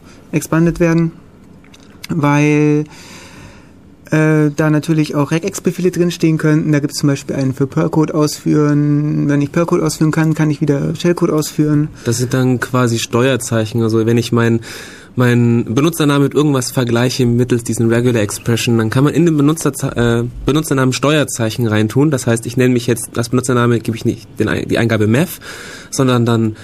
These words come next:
Speaker 2: was weiß ich, äh, Mev, geschweifte Klammer auf, Doppelpunkt, Fragezeichen, je nachdem,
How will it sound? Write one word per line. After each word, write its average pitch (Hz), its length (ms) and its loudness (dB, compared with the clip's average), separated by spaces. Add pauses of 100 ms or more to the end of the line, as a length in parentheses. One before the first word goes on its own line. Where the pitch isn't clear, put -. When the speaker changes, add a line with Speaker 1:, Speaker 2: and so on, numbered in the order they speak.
(220)
Speaker 2:
was 117 140 -2
weiß 113 80 -4
ich, 131 260 -2
äh, 123 80 2
Mev, 120 500 0
geschweifte 139 480 0
Klammer 135 360 2
auf, 147 680 0 (140)
Doppelpunkt, 135 540 0
Fragezeichen, 139 560 -2
je 151 80 4
nachdem, 135 680 0